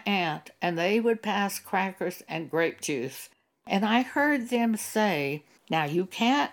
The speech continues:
partake of this, uh, without examining yourself." And after I was baptized in Church of Christ, I was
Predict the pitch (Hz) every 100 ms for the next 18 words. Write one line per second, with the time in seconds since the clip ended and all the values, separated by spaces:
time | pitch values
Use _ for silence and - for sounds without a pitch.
0 | - - 226 254 254 294 185 160 143 151
1 | - 160 - - 190 185 196 247 - -
2 | 214 190 170 208 285 277 208 170 143 143
3 | 143 - 147 123 - _ _ _ _ _
4 | _ _ - - 220 - 240 330 - 269
5 | 294 220 233 - 311 330 - 165 151 -
6 | 180 180 196 175 175 - 139 139 190 -
7 | 175 208 240 233